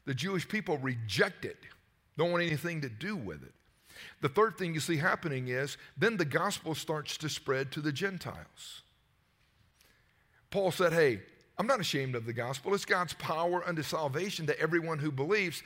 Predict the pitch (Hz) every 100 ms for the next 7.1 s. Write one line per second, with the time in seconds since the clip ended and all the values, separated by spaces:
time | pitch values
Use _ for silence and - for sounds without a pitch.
0 | - - 233 285 - - 233 202 214 208
1 | - - _ _ _ _ - - 165 113
2 | 58 53 - _ _ _ _ _ _ _
3 | _ _ _ 110 110 117 104 110 101 98
4 | 98 - _ _ _ _ 123 110 160 143
5 | - - - 170 151 185 190 - 214 -
6 | 151 156 165 165 170 180 - 254 262 160